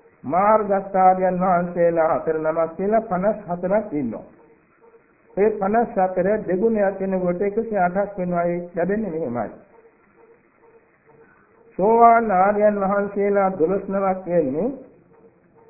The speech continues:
සෝවාන් වෙනකොට සමහර ආර්යයන් වහන්සේ නමක් මේ සුතේ එක ආත්මයකදීම අරිහත්ත්වයට පත් වෙනවා.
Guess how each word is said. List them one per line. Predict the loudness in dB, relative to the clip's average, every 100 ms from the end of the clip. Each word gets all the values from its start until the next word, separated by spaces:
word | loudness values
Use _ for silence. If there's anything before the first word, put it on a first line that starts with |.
| _ _ _ -20 -20 _ _ _
සෝවාන් | 0 2 4 4 4 0
වෙනකොට | -2 0 -2 -2 -2 0 0 0
සමහර | 0 0 2 0 2 0 -2 -2
ආර්යයන් | 2 2 2 -2
වහන්සේ | 0 0 -2 -2 -2
නමක් | 0 0 0 -2 -8 -20 -20 _ _ _ -20 -20 -20 _ -20 -20 -4
මේ | 2 6 4 2
සුතේ | -4 2 2 4 2 0
එක | 2
ආත්මයකදීම | 4 6 4 2 -2 -2 -4 -2 0 2
අරිහත්ත්වයට | 2 4 2 4 2 2 2
පත් | -2 -2
වෙනවා. | -4 -4 -6